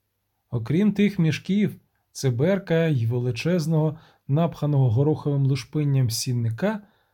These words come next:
у кімнатці під стріхою не було меблів. Навіть свічка стояла прямо на підлозі, у загуслій калюжці воску. Дрогерт Любистка поважав,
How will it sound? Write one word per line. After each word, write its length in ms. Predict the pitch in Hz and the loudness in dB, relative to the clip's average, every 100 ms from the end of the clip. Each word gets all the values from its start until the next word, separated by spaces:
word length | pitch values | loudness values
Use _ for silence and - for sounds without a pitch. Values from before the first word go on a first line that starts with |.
| _ _ _ | _ _ _
у 100 | 143 | -8
кімнатці 600 | 139 202 220 254 262 233 | 0 2 2 0 -4 -4
під 200 | 220 208 - | -2 -2 -2
стріхою 520 | - 233 208 214 190 | -4 -4 0 2 4
не 140 | 175 | 2
було 540 | 156 165 175 202 185 - | 2 2 2 2 0 -4
меблів. 580 | 170 175 117 107 110 - _ _ _ _ - | -2 0 0 -2 -4 -8 _ _ _ _ 0
Навіть 380 | 147 165 175 175 | 2 4 2 0
свічка 520 | - 175 240 - 170 | 0 0 0 -2 -4
стояла 480 | - 160 147 139 120 | -2 0 2 2 0
прямо 360 | 165 156 131 | 0 2 2
на 120 | 135 | 2
підлозі, 560 | 135 180 220 156 113 113 - _ _ | 2 2 4 4 2 -2 -6 _ _
у 140 | 156 143 | 0 2
загуслій 600 | 139 127 208 - 220 220 | 2 0 0 0 -2 -2
калюжці 600 | - 190 139 135 - 185 | -2 0 0 -2 -2 0
воску. 500 | 180 127 113 - - _ _ _ _ _ _ _ - | 2 0 -2 -12 -18 _ _ _ _ _ _ _ -6
Дрогерт 720 | 107 110 143 226 196 208 202 - _ - - 131 | -2 2 2 4 4 2 0 -8 _ -20 -12 -2
Любистка 560 | 131 131 190 190 180 | 0 2 2 0 -4
поважав, 640 | - 156 156 151 196 135 | -2 -2 -2 0 0 0